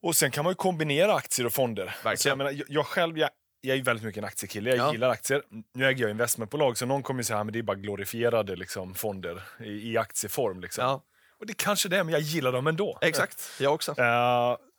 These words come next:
Speaker 1: så, så, liksom, jag gillar att äga aktier,
Speaker 2: Mm.
Speaker 1: men sen kan man ju ha fonder, och jag har fonder för att garantera att jag köper varje månad.
Speaker 2: Mm, bra.
Speaker 1: Så det dras lite pengar från lönekontot in i de där fonderna.
Speaker 2: Mm.
Speaker 1: Så jag har ingen ursäkt, jag kan liksom inte undvika det.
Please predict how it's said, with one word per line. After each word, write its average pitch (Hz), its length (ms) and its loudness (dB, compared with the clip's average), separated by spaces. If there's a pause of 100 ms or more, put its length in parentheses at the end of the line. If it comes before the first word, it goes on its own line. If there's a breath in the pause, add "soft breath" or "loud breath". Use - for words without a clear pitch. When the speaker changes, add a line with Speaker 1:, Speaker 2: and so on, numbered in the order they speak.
(140)
Speaker 1:
så, 156 140 2 (100)
så, 143 480 6
liksom, 143 340 -2
jag 135 80 4
gillar 165 300 2
att 175 140 6
äga 120 260 2 (160)
aktier, 127 420 -4 (160)
Speaker 2:
Mm. 113 140 -6
Speaker 1:
men 127 120 -4
sen 123 160 -2
kan 160 140 -2
man 175 60 2
ju 170 40 0
ha 156 80 0
fonder, 127 340 0
och 110 80 2
jag 117 60 2
har 165 220 4
fonder 120 420 0
för 101 240 -2
att 101 140 -2 (240)
garantera 123 840 0
att 92 100 -8
jag 95 100 -6
köper 117 280 -2
varje 95 180 -2
månad. 90 360 -14
Speaker 2:
Mm, 135 180 -6 (200)
bra. 151 180 -2 (220)
Speaker 1:
Så - 60 -8
det 113 60 -4
dras 175 360 2
lite 156 160 -2
pengar 147 240 0
från 143 140 -6
lönekontot 131 600 -2 (200)
in 143 240 -4
i 120 60 0
de 113 100 -2
där 101 100 0
fonderna. 104 380 -6
Speaker 2:
Mm. 143 140 -6 (760)
Speaker 1:
Så - 80 -10
jag 117 40 -2
har 139 160 6
ingen 131 200 2
ursäkt, 117 380 0
jag 113 80 -6
kan 123 260 -2
liksom 120 220 -4
inte 113 160 -4
undvika 107 420 -2
det. 101 180 0